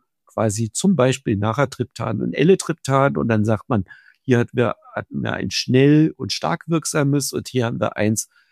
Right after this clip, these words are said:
das eher softer reingeht und vielleicht ein bisschen länger braucht. Und Sie können mal vergleichen, womit kommen Sie am besten zurecht. Und wenn man dann den Patienten wieder sieht, fragen, wie hat es funktioniert,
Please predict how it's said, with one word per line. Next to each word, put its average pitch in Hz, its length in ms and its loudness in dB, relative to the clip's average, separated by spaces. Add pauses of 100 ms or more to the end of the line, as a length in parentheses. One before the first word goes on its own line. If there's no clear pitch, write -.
(320)
das 110 220 0
eher 107 520 4 (120)
softer 165 520 0
reingeht 127 600 0
und - 140 -4
vielleicht 113 400 -2
ein - 20 -14
bisschen 90 320 -2
länger 151 260 4
braucht. 139 440 0 (320)
Und - 160 -2
Sie 120 80 0
können 117 260 0
mal 104 140 2
vergleichen, 107 800 0 (260)
womit 117 380 2
kommen 110 240 2
Sie 107 120 2
am 90 120 0
besten - 360 -2
zurecht. - 600 0
Und 135 240 0
wenn 117 180 2
man 110 140 4
dann 127 180 2
den 131 140 0
Patienten 113 540 -6
wieder 160 260 2
sieht, 175 240 0
fragen, 135 440 -2 (440)
wie 113 160 2
hat 117 200 -6
es 160 120 -4
funktioniert, 165 680 0